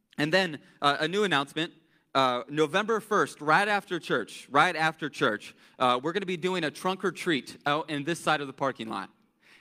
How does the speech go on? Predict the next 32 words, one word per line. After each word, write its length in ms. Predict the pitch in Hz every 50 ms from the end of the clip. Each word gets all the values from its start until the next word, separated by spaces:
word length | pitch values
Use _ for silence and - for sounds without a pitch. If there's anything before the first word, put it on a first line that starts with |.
| -
And 160 | - 139 131 -
so 200 | - 170 156 151
we 200 | 156 196 214 214
know 280 | 196 196 196 196 208
that 120 | 202 196 165
with 160 | 170 165 -
covid 580 | - 190 196 208 196 180 208 202 202 190 180 - - - - -
and 120 | 143 143
all 160 | 151 175 202
kinds 340 | - - 196 202 202 190 170
of, 160 | 190 170 143 - - - -
uh, 180 | 160 160 156
different 380 | 143 135 170 190 - 208 180 156
things 220 | - 190 180 -
happening 500 | 180 175 185 190 190 - 190 185 185 170
that 160 | 160 151 -
some 220 | - - 196 190 185
communities 540 | - - 175 185 185 185 170 180 175 165 180
have 100 | 156 135
decided 480 | 147 143 - 175 175 175 165 156 143
not 260 | 156 165 180 175 -
to 120 | - 170 156
do 260 | 156 170 165 165 165
trick-or-treating 640 | - - 180 165 175 160 - - 175 165 165 160 147
and 100 | 147 135
some 220 | - - 180 165 151
have, 480 | 147 170 165 180 185 180 180 165 151
and 100 | 156 135
it, 140 | 135 - _ - - -
it's 240 | - 151 147 147 -
mixed. 540 | 143 160 180 196 190 - - - - - - _ - - - -
Um, 320 | 147 143 143 135 123